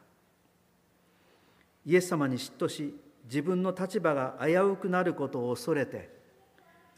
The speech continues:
イエス様を排除しようとした祭司長たち。自分の期待に沿わなかったことから、イエス様に失望し、恐れに駆られて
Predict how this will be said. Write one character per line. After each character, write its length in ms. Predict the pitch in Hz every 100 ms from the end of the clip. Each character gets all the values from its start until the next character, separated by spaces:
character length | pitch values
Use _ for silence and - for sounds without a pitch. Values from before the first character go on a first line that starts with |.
| - _ -
イ 100 | 160
エ 60 |
ス 80 | 160
様 180 | 147 131
を 60 |
排 280 | 127 185 202
除 240 | 160 147 131
し 220 | - 147
よ 160 | 160
う 60 | 143
と 120 | 139
し 100 | 113
た 200 | - 110 - - - _
祭 280 | - 147 151
司 120 | -
長 160 | 151 110
た 140 | -
ち。 240 | - - - _ - - _ _ _ _ _ - - - - _ _ _ _ _ _ _ _ _
自 120 | 120 156
分 180 | 190
の 100 | 180
期 120 | 175 -
待 240 | 180 165
に 200 | 165 165 -
沿 80 | 175
わ 80 | 202
な 140 | 190
か 100 | 156
っ 100 | -
た 100 | 120
こ 200 | - -
と 120 | 131
か 120 | 123
ら、 140 | 110 101 - _ _ _ 139
イ 80 | 160
エ 60 |
ス 80 | 160
様 200 | 143 123
に 120 | 117
失 260 | - - 160
望 220 | 156 151
し、 320 | 151 147 143 - - _ -
恐 280 | 135 196 185
れ 120 | 180
に 100 | 147
駆 180 | 151 143
ら 80 | 135
れ 100 | 123
て 240 | 139